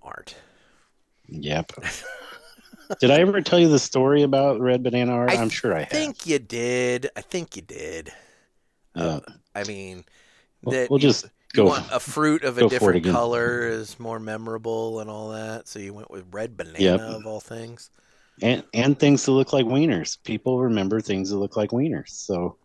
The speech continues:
Speaker 2: I just married the two.
Speaker 1: Okay. Okay.
Speaker 2: There you go.
Speaker 1: All
Speaker 2: Mm-hmm.
Speaker 1: right. All right. Well, very cool. Well, I'm in the final third of the Boliche Boulevard from West Tampa Tobacco, and, uh,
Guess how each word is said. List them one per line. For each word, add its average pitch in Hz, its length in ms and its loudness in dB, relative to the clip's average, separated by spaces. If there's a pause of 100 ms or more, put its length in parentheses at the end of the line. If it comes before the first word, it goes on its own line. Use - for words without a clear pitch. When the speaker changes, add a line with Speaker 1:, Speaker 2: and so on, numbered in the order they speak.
(760)
Speaker 2:
I 92 80 2
just 104 240 2
married 104 360 4
the 104 80 4
two. 123 360 4 (300)
Speaker 1:
Okay. 107 220 -12 (640)
Okay. 104 220 -20 (640)
Speaker 2:
There 87 120 -6
you 95 80 -4
go. 104 200 -4 (140)
Speaker 1:
All - 60 -10
Speaker 2:
Mm-hmm. 107 180 2
Speaker 1:
right. 139 100 0 (340)
All 107 80 -14
right. 143 360 -18
Well, 117 240 -18 (280)
very 131 180 -14
cool. 135 280 -10 (580)
Well, 165 120 4
I'm 277 180 6
in 220 120 4
the 175 80 0
final 175 320 4
third 151 400 6 (100)
of 135 220 -2
the 135 180 -4
Boliche 131 500 -4
Boulevard 123 520 2 (280)
from 117 300 -6
West 120 260 0
Tampa 127 240 -10
Tobacco, 117 680 -2
and, 120 380 -2
uh, 117 260 4